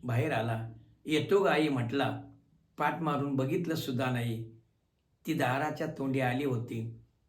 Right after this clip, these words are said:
छपरातनं बाहेर वाकून येऊन उभी राहिली होती सडकवर. तोपर्यंत गाडी आली तशी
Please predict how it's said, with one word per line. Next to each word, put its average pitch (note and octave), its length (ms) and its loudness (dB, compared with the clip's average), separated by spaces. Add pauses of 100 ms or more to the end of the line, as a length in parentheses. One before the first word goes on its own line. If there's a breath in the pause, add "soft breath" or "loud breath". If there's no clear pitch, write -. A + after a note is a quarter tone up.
(600)
छपरातनं D#3 580 -2
बाहेर C3+ 220 0
वाकून C#3 420 0
येऊन C#3 340 2
उभी C3 220 0
राहिली B2+ 300 2
होती A#2 680 -4
सडकवर. C#3 560 0 (440 loud breath)
तोपर्यंत D#3+ 420 2
गाडी C#3 280 2
आली C#3+ 280 0
तशी E3 640 -4